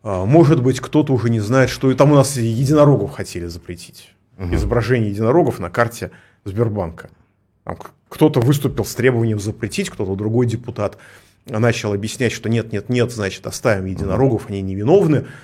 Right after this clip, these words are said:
Speaker 1: Ну, слушайте, а потом начинают удивляться, что люди считают депутатов бездельниками,
Speaker 2: Мгм.
Speaker 1: которые маются дурью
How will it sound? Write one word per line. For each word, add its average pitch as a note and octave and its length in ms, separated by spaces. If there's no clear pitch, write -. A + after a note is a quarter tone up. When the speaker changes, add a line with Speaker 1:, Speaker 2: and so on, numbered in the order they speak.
Speaker 1:
Ну, G2+ 140
слушайте, - 340
а F2+ 60
потом D#3+ 360
начинают A#2+ 460
удивляться, A2 500
что F#2+ 420
люди A2+ 220
считают G#2 380
депутатов G2 500
бездельниками, G#2 680
Speaker 2:
Мгм. E2+ 80
Speaker 1:
которые G#2+ 320
маются A2 360
дурью A#2+ 480